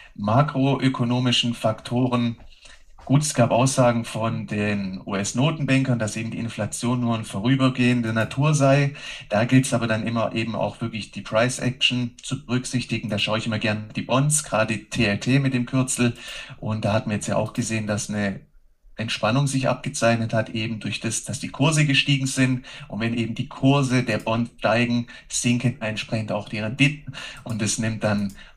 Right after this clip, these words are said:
oft eben auch gleich mal Druck wieder vom Tech-Sektor. Es gab erfreuliche Konjunkturdaten,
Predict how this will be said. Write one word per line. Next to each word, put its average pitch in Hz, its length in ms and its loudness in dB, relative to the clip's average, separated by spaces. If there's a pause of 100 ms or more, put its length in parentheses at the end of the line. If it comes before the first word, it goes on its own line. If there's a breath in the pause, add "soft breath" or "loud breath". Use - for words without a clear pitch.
oft - 280 -4
eben 104 200 -2
auch 98 300 0
gleich 104 300 -4
mal 98 160 -2
Druck 151 260 0
wieder 135 160 4
vom 120 220 0
Tech-Sektor. 113 840 -2 (320 loud breath)
Es - 180 -4
gab 104 160 0
erfreuliche 113 520 0
Konjunkturdaten, 117 1120 2